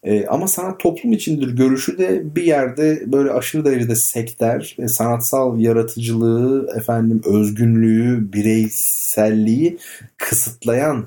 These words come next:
bir ima taşıyor gibi oluyor. O yüzden hep söylüyorum, sanat insan içindir. İnsanın hem bireysel yönü vardır hem toplumsal yönü vardır ve işte Nazım Hikmet'in söylediği yaşamak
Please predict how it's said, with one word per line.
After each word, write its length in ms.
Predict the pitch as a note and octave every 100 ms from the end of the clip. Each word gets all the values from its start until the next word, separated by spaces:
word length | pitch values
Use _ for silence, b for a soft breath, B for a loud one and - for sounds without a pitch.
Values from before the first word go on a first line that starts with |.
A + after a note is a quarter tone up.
| -
bir 300 | G2+ B2+ B2+
ima 440 | G#2 G#2+ A2 C3 B2
taşıyor 360 | - - F2
gibi 220 | E2 D2+ D#2
oluyor. 260 | - - -
O 120 | F3+
yüzden 240 | E3 D#3+
hep 140 | E3+ -
söylüyorum, 480 | B2+ G#2+ G#2+ E3+
sanat 400 | D#3+ C3 F3 G3
insan 420 | C3+ C3+ A#2+ G#3 B2+
içindir. 460 | F#2 E2+ E2 - B B B B
İnsanın 520 | G#2 G#2+ - C#3 E3
hem 360 | F#3 G3 F3 C#3+
bireysel 680 | D3+ C#3+ C#3+ C#3 E3+ G3+
yönü 260 | F3+ F#3 F#3
vardır 280 | F#3 F3+ F3+
hem 160 | D#3+
toplumsal 600 | D#3+ B2+ A#2 A#2 G2+ F#2
yönü 100 | F2+
vardır 320 | F#2 G2 - D#2
ve 80 |
işte 220 | C#3+ B2+ C#3
Nazım 340 | C3 A2 G#2
Hikmet'in 420 | - - B2 A#2+
söylediği 680 | - A#2+ G2+ F#2 G2 B2 A#2+
yaşamak 720 | G#2 G2+ G#2 A2 - -